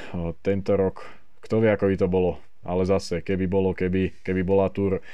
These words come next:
o, v pôvodnom termíne, myslím, že Nairo Quintana by bol na tom lepšie, kedy jazdil, o, na Paríž-Nice, bol šiesty celkovo, vyhral tam, o, tú najťažšiu etapu poslednú,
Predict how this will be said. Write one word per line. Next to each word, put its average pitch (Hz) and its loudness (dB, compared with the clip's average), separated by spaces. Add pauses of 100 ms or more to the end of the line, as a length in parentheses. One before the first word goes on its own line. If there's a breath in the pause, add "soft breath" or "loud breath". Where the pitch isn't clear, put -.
(220 loud breath)
o, 87 0
v - -8
pôvodnom 95 4
termíne, 95 0
myslím, 92 -2
že 90 -2
Nairo 90 0
Quintana 87 -4
by 92 -2
bol 90 -2
na 90 -2
tom 95 -4
lepšie, 85 -2
kedy 85 -2 (320 loud breath)
jazdil, 85 0
o, 80 -2
na 85 -4
Paríž-Nice, 90 0
bol 87 -2
šiesty 90 -4
celkovo, 90 0 (320 loud breath)
vyhral 90 0
tam, 90 -2
o, 87 -2 (480)
tú 92 -4
najťažšiu 92 -2
etapu 90 -2
poslednú, 90 -4